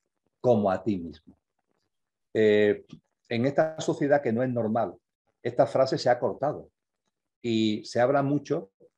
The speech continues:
en los ambientes de conciencia espiritual, se habla de amar al prójimo, ¿eh?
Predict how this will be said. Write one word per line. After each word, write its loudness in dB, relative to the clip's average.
en -4
los -4
ambientes -4
de -4
conciencia -2
espiritual, 0
se 0
habla 4
de 0
amar -2
al -2
prójimo, -10
¿eh? -14